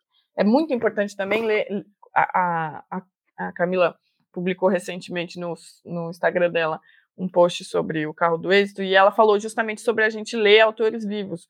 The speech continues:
E o seu Oswaldo tá vivo, ele tá com uma memória maravilhosa, ele lembra de absolutamente tudo que aconteceu. É, ele é justamente aquela pessoa com quem a gente senta e você vai descobrir coisas incríveis que aconteceram lá no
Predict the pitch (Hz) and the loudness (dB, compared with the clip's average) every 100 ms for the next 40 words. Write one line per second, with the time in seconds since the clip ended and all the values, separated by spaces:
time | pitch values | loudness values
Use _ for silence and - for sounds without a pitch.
0 | _ _ - 220 262 254 247 240 220 196 | _ _ -6 4 4 6 2 4 2 2
1 | 202 240 262 269 277 _ _ _ _ _ | -2 -4 -6 -10 -14 _ _ _ _ _
2 | _ _ - 208 220 220 _ - 214 233 | _ _ 4 4 4 0 _ 2 4 2
3 | 233 226 220 220 208 208 214 208 196 _ | -4 -2 -2 -2 0 0 0 -4 -8 _
4 | _ _ _ 190 190 190 220 220 185 202 | _ _ _ -2 2 4 2 2 4 6
5 | 233 190 180 202 226 202 208 214 196 202 | 6 2 -8 -8 -8 -6 -8 -6 -10 -10
6 | 196 196 - 233 247 220 - 202 - 190 | -12 -14 -12 -10 -8 -8 -10 -12 -6 0
7 | 214 262 _ _ _ _ - 175 175 175 | 0 0 _ _ _ _ 0 2 0 -2
8 | 165 - - 190 214 226 240 240 226 233 | -8 -8 -2 2 4 2 2 0 0 -6
9 | 208 226 214 208 220 208 - 214 202 214 | -2 0 0 -4 -6 -8 -10 -6 -4 -4
10 | 214 - - 202 233 269 240 240 226 226 | -8 -12 -4 -4 0 2 0 0 -8 -8
11 | 220 - 220 202 220 220 _ _ _ _ | -10 -12 -8 -6 -8 -10 _ _ _ _
12 | _ _ - 233 226 226 233 233 247 233 | _ _ 2 2 2 -6 -6 -2 -2 -2
13 | 226 208 214 214 202 - 214 220 202 202 | -4 -6 -8 -14 -10 -2 0 0 -2 -2
14 | 233 226 202 180 | -2 -2 -8 -10